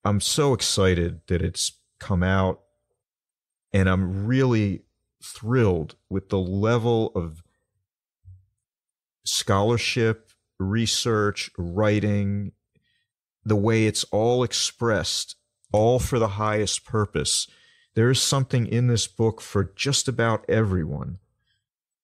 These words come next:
If you are interested in these subjects,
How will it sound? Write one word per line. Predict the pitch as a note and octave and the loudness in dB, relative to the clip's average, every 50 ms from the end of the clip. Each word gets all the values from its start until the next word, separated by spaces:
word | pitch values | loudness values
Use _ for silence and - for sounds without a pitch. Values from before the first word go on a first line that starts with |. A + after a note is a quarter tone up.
| _ _ _ _ _ _ _ _ - | _ _ _ _ _ _ _ _ -4
If | - - - - | -4 -4 -2 -2
you | A2 A2+ B2+ | 0 2 2
are | A#2+ - - | 2 2 0
interested | B2+ C#3 C#3+ - - C#3 - - D3 C#3+ | 0 0 0 0 -2 -2 -2 -2 -2 0
in | C#3+ C#3 C3 | 0 0 0
these | C3 C3+ B2+ - | 0 0 0 0
subjects, | - - - C3 C#3 C3 - - E2+ C#2 - - - - - - - - - - - - - | 0 0 0 -2 -2 -2 -2 0 0 0 0 -2 -4 -6 -6 -6 -6 -8 -10 -10 -12 -16 -18